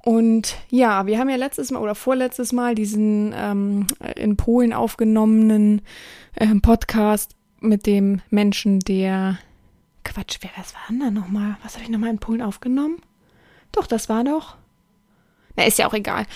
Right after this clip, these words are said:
Auf jeden Fall, ähm, war das Mikrofon ja sehr, sehr sensibel und wir haben ja sehr viel gehört. Und dann dachte ich mir, hey, das kannst du doch mal so A S M R-mäßig nutzen,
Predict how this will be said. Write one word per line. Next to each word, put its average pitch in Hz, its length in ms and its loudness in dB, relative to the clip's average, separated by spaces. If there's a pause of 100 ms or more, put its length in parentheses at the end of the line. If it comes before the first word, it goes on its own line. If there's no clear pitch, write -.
(180)
Auf 220 220 4
jeden 247 240 6
Fall, 226 360 4
ähm, 214 280 0
war 214 120 2
das 208 140 -2
Mikrofon 220 400 -6
ja 208 140 -2
sehr, 208 180 0
sehr 202 100 -4
sensibel 294 760 4
und 220 160 -4
wir 214 100 -2
haben 214 80 0
ja 214 80 0
sehr 214 160 -2
viel 214 140 -6
gehört. 214 420 2 (380)
Und 208 140 2
dann 208 180 2
dachte 226 340 0
ich - 100 -4
mir, 254 220 6
hey, 240 800 2 (400)
das 202 240 -2
kannst - 260 0
du 233 60 0
doch 226 140 6
mal 226 120 4
so 214 140 -2
A 214 160 0
S 240 140 0
M 214 160 2
R-mäßig 240 760 2
nutzen, 233 640 8